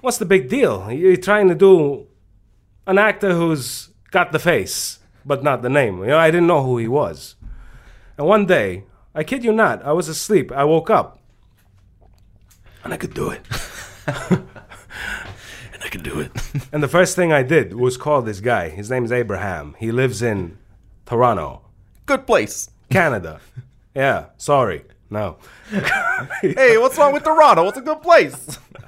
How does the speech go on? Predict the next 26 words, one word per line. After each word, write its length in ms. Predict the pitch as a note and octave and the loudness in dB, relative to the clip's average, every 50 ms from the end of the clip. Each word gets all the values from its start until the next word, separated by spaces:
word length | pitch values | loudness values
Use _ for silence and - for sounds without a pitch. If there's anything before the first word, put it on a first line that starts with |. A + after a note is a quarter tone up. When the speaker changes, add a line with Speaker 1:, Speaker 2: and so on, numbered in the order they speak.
| - _ - | -20 _ -20
Speaker 2:
<laughs> 0 | |
I 500 | - - - - - - _ - - A#2 | -18 -16 -16 -16 -16 -20 _ -10 -6 -6
don't 60 | A2+ B2 | -2 0
know 40 | A#2+ | 2
why 100 | A#2 A2+ | 2 2
I'm 80 | G#2 | 2
Italian. 380 | G2+ - A2+ G#2+ G2+ F#2 F2+ F2+ | 0 0 0 0 2 0 -2 -4
I 40 | F2+ | -6
don't 60 | G2 | -4
know 20 | G#2 | -4
what's 200 | A#2 - - - | -4 -4 -2 0
going 200 | E3 C#3 A#2+ A#2 | 0 2 2 2
on 120 | G#2+ G2 | 0 0
here. 180 | F#2+ - - B2 - - - | -2 -6 -10 -12 -14 -8 -4
Speaker 1:
He 100 | D3 G#3 | -2 0
couldn't 240 | G3 A#3+ A#3 G3 F3+ | 2 4 4 4 4
be-, 160 | F#3 G3+ - - | 2 0 0 -2
he 80 | G#3 G3 | 0 2
couldn't 220 | G#3+ A3 G#3 F#3+ | 4 4 4 4
believe 300 | F3+ F3+ F#3 F#3 E3 A2+ | 6 6 6 6 6 4
it. 160 | F2+ C#2+ - _ _ _ - _ _ _ _ _ _ _ _ _ _ | 0 -8 -12 _ _ _ -20 _ _ _ _ _ _ _ _ _ _
He 120 | - G3+ F#3+ | -4 -4 -2
said, 260 | F#3+ G3 F#3+ F3+ F3+ - | 0 2 0 0 2 2
"I 120 | G#3+ A3+ | 2 2
spent 300 | G#3 G#3+ - B3 A#3 A3+ | 2 2 2 2 4 6
years 640 | G#3 G#3 A#3+ A#3 G3+ C#3 G2+ D#2 C2+ - - - - | 6 6 8 8 6 4 2 -2 -6 -10 -12 -12 -14